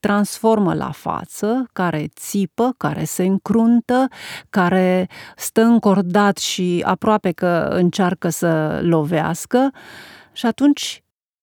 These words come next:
punându-mă în locul lui, mi-am dat seama că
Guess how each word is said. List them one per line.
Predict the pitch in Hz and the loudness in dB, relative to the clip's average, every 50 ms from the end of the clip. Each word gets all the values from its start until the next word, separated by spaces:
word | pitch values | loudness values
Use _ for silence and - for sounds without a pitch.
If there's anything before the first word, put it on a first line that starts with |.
| _ _ | _ _
punându-mă | _ 208 196 196 226 277 302 320 254 233 185 180 | _ 2 4 4 6 6 6 4 4 4 2 2
în | 175 175 170 | 2 2 2
locul | 180 190 190 - 180 165 | 2 0 -2 -2 -2 0
lui, | 170 196 226 233 226 220 | 2 2 2 2 2 2
mi-am | 208 196 185 190 196 | 2 2 2 2 0
dat | 202 208 208 | 0 0 -2
seama | - - 208 214 214 208 202 | 0 0 0 2 2 2 0
că | - - 196 190 180 170 | 0 -2 -2 0 0 -2